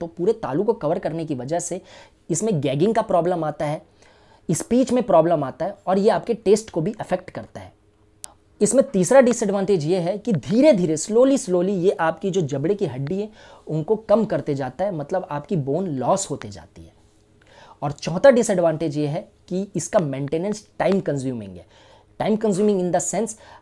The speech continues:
आपको प्रॉपर इसको निकाल के अच्छे से सफाई वफाई करके वापस पहनना रहता है, तो इसमें साफ़ सफाई में, मेंटेनेंस में आपको टाइम देना पड़ेगा, ध्यान देना पड़ेगा और कई बार ये मूवमेंट एम्बैरेसिंग होती है।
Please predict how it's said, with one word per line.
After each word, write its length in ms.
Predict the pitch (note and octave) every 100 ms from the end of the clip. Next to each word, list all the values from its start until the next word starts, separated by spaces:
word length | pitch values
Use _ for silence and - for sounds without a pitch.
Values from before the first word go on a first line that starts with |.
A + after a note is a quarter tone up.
| _
आपको 340 | D3+ F3+ - F#3+
प्रॉपर 360 | D#3 C#3 F3
इसको 200 | F3 E3+
निकाल 400 | D3+ C#3 D3+ D#3
के 100 | D3+
अच्छे 220 | C#3+ - C#3+
से 140 | C3+
सफाई 480 | - B2 C#3 C#3+ C#3+
वफाई 280 | - B2+ C3+
करके 400 | B2+ B2 E3+ E3+
वापस 340 | A#2 - C#3+
पहनना 400 | - A2 A#2 D#3
रहता 240 | C#3 C3
है, 60 | F#3
तो 140 | F#3
इसमें 260 | E3+ C#3+ D#3+
साफ़ 280 | D3+ B2+ C#3+
सफाई 340 | C#3 B2+ B2+
में, 120 | C#3
मेंटेनेंस 500 | B2 A2 A2+ C3+ C#3
में 80 | C#3+
आपको 240 | A#2+ - A2
टाइम 380 | - - D#3+
देना 200 | F3 E3+
पड़ेगा, 320 | D#3+ D3 D3 E3
ध्यान 320 | A#2+ A2+ G#2+
देना 220 | F2+ D2+ -
पड़ेगा 220 | F2 - - - -
और 160 | F#3+ F3+
कई 140 | B3 C4+
बार 180 | G#3+
ये 180 | F3+ F3
मूवमेंट 400 | E3+ D3+ D#3+ F3+ -
एम्बैरेसिंग 520 | D3 C#3 C#3+ - C#3
होती 260 | F#2 -
है। 60 | E2